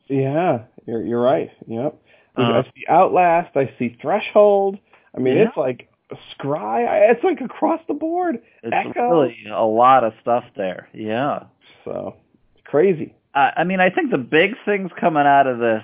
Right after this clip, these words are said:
Speaker 2: the, the things, you know, I think it's fairly, you know, easy to, to, to, to spot some,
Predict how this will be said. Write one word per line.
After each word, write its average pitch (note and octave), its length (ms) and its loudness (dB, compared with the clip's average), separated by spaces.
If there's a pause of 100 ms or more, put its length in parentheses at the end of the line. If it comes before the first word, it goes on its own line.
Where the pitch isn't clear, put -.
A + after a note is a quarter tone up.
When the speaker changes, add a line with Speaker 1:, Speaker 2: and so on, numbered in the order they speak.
Speaker 2:
the, A#2+ 180 -8 (120)
the A#2+ 80 -8
things, B2+ 400 -6 (240)
you B2+ 100 -12
know, A#2 120 -4
I A#2+ 100 -2
think D3 180 -8
it's D#3 100 -12 (160)
fairly, D3+ 460 2
you B2+ 340 -8
know, A2+ 260 -4
easy A2+ 340 -4
to, G#2+ 140 -2
to, G2+ 220 -8 (400)
to, A2+ 100 -8
to A#2 280 -14
spot A#2+ 300 2
some, A#2 200 -8